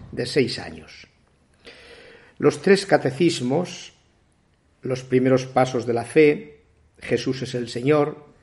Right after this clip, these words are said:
y Testigos del Señor, forman el conjunto de los textos para la catequesis de la iniciación cristiana de niños y adolescentes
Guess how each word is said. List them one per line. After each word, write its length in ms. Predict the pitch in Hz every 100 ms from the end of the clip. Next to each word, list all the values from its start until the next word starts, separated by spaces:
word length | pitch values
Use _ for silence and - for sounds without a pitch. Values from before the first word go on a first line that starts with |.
| _ _ _
y 140 | - 139
Testigos 600 | 131 131 160 160 135 -
del 140 | 156
Señor, 480 | 143 127 143 185 - - -
forman 960 | - - 170 180 170 170 185 185 185 - _
el 180 | 139 131
conjunto 800 | 131 127 117 170 180 139 131 120
de 80 | 117
los 260 | 113 - -
textos 640 | 180 175 - 180 - - - - _ _
para 180 | 127 123
la 120 | 123
catequesis 680 | 123 123 - 180 190 175
de 80 | 143
la 80 | 135
iniciación 680 | 131 131 131 123 170 180 175
cristiana 840 | 170 170 - 185 180 131 101 - _ _ - -
de 180 | 107 120
niños 560 | 147 175 180 180 175 -
y 120 | 143 143
adolescentes 1000 | 139 139 135 135 117 104 90 - -